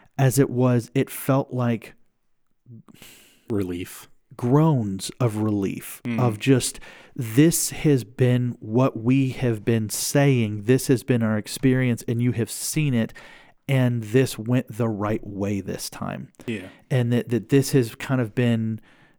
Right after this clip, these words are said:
Speaker 1: justice denied for a really long time, and now in this instance, we got it. As you said, whether it breaks through and it results in this wave of accountability and, and a, and a real change in the culture,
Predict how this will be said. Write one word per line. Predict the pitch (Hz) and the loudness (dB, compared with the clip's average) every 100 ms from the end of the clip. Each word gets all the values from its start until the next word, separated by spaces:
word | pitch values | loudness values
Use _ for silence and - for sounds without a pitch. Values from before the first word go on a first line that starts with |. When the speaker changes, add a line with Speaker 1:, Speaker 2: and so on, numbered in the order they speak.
| _ _ 110 | _ _ -10
Speaker 1:
justice | - 143 135 - 143 | 2 2 2 2 0
denied | - 120 117 117 110 107 101 | 2 0 2 2 2 -2 -4
for | - 113 | -4 -2
a | 101 | -2
really | 101 101 113 123 131 123 | -2 -4 0 4 6 6
long | 120 117 113 113 | 4 2 2 -2
time, | - 110 107 104 101 - | -4 -2 -2 -2 -6 -4
and | 117 110 | -4 -2
now | 110 117 123 127 - | 0 2 2 0 -4
in | 110 113 | -4 0
this | 127 - | -2 0
instance, | 117 113 - 107 - | -4 -4 -4 -6 -6
we | 104 | -4
got | 113 107 98 | -2 -2 -2
it. | - | -4
As | 113 | -4
you | 135 | -2
said, | - 110 - - - - | 0 -2 -4 -20 -20 -8
whether | 113 127 151 151 | 0 2 4 4
it | - 135 - 110 | 4 0 0 -2
breaks | 120 135 - | 0 0 -2
through | - 135 147 156 | 0 4 6 4
and | - 123 | 2 2
it | 117 | 2
results | - 110 - 113 123 131 | 0 -2 0 0 0 -2
in | 113 | -4
this | 110 104 | -4 -6
wave | 101 104 123 127 | -4 0 2 2
of | 117 | 0
accountability | 107 - 110 110 120 135 147 147 147 - | -4 -4 -4 0 2 4 4 2 -2 -4
and, | 110 104 101 98 98 | -4 -2 -4 -4 -6
and | 110 101 | -6 -4
a, | 98 98 | -4 -4
and | 110 | -6
a | 101 | -6
real | 98 117 117 | 0 0 0
change | - 127 117 117 104 | -2 0 0 -2 -4
in | 113 | -6
the | 98 | -6
culture, | - - 143 175 | -2 0 2 2